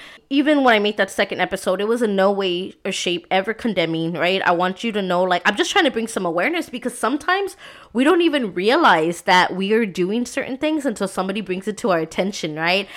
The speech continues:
And not even maybe specifically you, but, like, when we're talking to a general audience, then all of a sudden we're like, "Wow, like, I can really resonate with that," right? So I, I just wanna, you know, write some pointers for you if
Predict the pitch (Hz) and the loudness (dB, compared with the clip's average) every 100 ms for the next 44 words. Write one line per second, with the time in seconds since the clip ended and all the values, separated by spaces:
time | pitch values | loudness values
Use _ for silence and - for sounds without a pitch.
0 | - 220 269 294 294 302 262 254 285 - | -2 4 6 6 4 2 2 2 -2 -2
1 | 214 - 220 220 220 185 151 170 208 262 | -4 0 0 0 -2 -6 -4 0 2 2
2 | - 185 175 175 190 175 185 - 214 226 | 2 4 4 2 -2 -2 -2 0 -2 -2
3 | - 185 170 175 190 190 - 165 196 240 | -2 -2 0 0 2 2 2 2 2 -4
4 | 233 - - 185 185 185 190 190 202 190 | -6 -6 -2 -2 2 2 2 0 -2 -2
5 | 180 170 151 147 175 233 196 165 170 160 | 0 0 -2 2 4 6 6 4 0 -2
6 | - - - - - 240 247 247 226 233 | -10 -12 0 0 2 4 6 6 6 6
7 | 233 233 208 208 185 180 165 165 190 214 | 4 0 0 0 0 2 2 2 2 2
8 | 214 - - 262 262 220 185 202 196 - | -2 -14 2 8 8 8 4 4 2 -4
9 | - 226 226 - 269 240 - 220 214 185 | 0 0 0 0 2 2 -2 0 2 2
10 | 190 269 247 233 208 202 196 202 - - | 0 -2 -2 -2 0 0 -2 -6 -18 -8
11 | 214 190 185 190 208 185 165 | -6 0 0 0 0 -2 -4